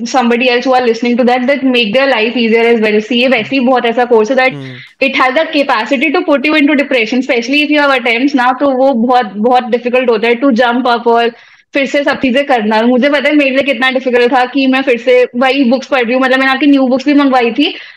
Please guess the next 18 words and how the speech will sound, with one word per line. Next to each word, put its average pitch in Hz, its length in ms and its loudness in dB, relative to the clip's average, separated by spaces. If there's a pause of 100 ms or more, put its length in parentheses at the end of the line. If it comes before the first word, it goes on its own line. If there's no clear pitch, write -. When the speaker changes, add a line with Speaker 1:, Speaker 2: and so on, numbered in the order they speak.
(120)
Speaker 1:
but 277 120 2
the 302 160 0
point 285 240 2
is 415 120 0
to 427 100 4
read 247 300 2
it 339 140 0
all 294 240 2
over 285 220 2
again, 285 180 0
it 294 140 0
was 320 200 0
very 233 300 2
difficult। 214 480 0
तो 240 120 4
Speaker 2:
हम्म। 233 120 -2
Speaker 1:
I 233 100 0
think 311 160 2